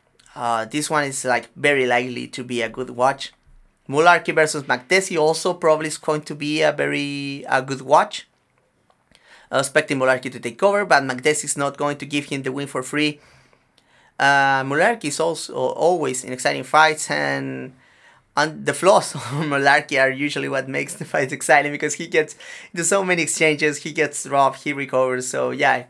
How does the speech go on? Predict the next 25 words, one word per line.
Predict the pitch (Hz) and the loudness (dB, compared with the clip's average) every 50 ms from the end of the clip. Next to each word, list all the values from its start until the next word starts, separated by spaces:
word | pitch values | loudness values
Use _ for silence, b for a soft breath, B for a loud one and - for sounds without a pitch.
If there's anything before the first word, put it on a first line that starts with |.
| _ - | _ -6
could | - 165 151 | -6 -4 -2
be | 156 156 | 0 0
a | 147 | 0
good | 143 147 151 143 | 0 0 -4 -4
one. | 135 127 117 123 b b b b b b b b b b - | -4 -6 -6 -8 b b b b b b b b b b -4
Even | 143 151 156 | -2 0 2
though | 151 151 151 | 4 4 4
Makdessi | 143 143 135 135 151 160 151 147 139 | 4 2 2 2 2 2 2 2 0
not | 139 143 135 | 0 0 2
a | 135 | 0
huge | 131 - 151 139 - - | 0 -2 -2 -4 -2 -2
puncher, | 143 143 147 - - 190 190 | -2 -2 -2 -2 -2 -4 -4
he | 180 - - 127 | -4 -8 -10 -10
still | 117 - - 143 139 127 | -10 -8 -4 -4 -4 -2
has | - 135 123 - - | 0 -2 -2 -2 0
pop, | - 147 147 - - | 2 2 2 0 -2
so | - 117 117 | -6 -6 -6
watch | 113 113 - - - | -4 -6 -6 -6 -6
out | 110 - - | -8 -8 -8
for | - 123 | -10 -6
that. | 120 120 117 110 B B B B B B B B B B B B B B B B | -4 -2 -2 -2 B B B B B B B B B B B B B B B B
Jenkins | - 202 214 214 226 214 190 | 0 0 0 0 -2 -4 -2
versus | 202 208 202 - 190 180 | 0 0 0 -2 -2 0
Mariscal, | 175 170 165 160 - - 196 202 202 196 202 208 - _ - | 2 2 2 2 2 4 6 6 6 6 4 0 -4 _ -4
uh, | 156 151 147 147 147 143 139 139 139 | -2 0 2 2 2 0 0 -2 -4